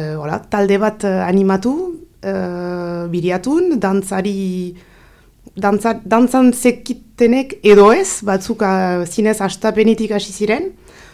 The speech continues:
beste batzuk bagenituen, e, oinarri batzuk, eta, bo, usaia ginuen bederen, e, herriko bestetan edo dantzaldian, e, dantzan aitz-, aitzea, beraz, e, aski erresa zen guretzat.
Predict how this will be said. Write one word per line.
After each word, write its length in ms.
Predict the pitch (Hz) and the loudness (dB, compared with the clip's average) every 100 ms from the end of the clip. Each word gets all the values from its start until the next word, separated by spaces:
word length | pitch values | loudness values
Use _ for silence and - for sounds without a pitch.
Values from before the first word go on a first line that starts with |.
| - | -4
beste 300 | 190 190 214 | -2 0 0
batzuk 360 | 208 - 208 | 0 -4 -2
bagenituen, 560 | 196 196 202 196 196 190 | 0 2 2 2 0 2
e, 100 | 180 175 | 0 -2
oinarri 600 | 165 170 185 185 190 202 175 165 165 | -4 0 2 2 0 -2 -2 -2 -2
batzuk, 420 | 165 165 - 214 | -2 -4 -6 -4
eta, 380 | 180 180 165 165 | -4 -4 -4 -4
bo, 160 | 165 175 | -2 -4
usaia 380 | 160 - 196 196 | -4 0 2 4
ginuen 320 | 208 220 208 | 4 2 2
bederen, 420 | 202 202 214 202 | 2 4 2 2
e, 800 | 190 190 - - - _ _ - 180 175 165 | 0 -4 -16 -20 -20 _ _ -2 0 0 -2
herriko 400 | 175 190 220 214 | 0 0 2 4
bestetan 520 | 202 202 233 226 220 214 | 4 4 0 4 6 6
edo 180 | 196 | 4
dantzaldian, 720 | 190 196 202 220 190 208 202 | 4 2 2 -2 2 2 4
e, 120 | 190 175 170 170 - - - - | 2 0 -4 -8 -14 -20 -20 -8
dantzan 420 | 190 190 190 190 | -2 0 0 0
aitz-, 320 | 180 185 - - | -2 -4 -10 -2
aitzea, 440 | 190 190 220 277 | -2 0 2 2
beraz, 400 | 262 196 180 - | 2 0 -2 -10
e, 260 | 185 180 170 170 165 | -12 -8 -6 -4 -4
aski 420 | 165 160 - 202 180 180 175 170 165 160 - - | -4 -6 -8 -8 -6 -6 -6 -6 -8 -10 -16 -8
erresa 380 | 202 196 196 | -4 -4 -4
zen 220 | 190 196 196 | -4 -2 0
guretzat. 520 | 185 185 240 311 | -2 -4 -6 -8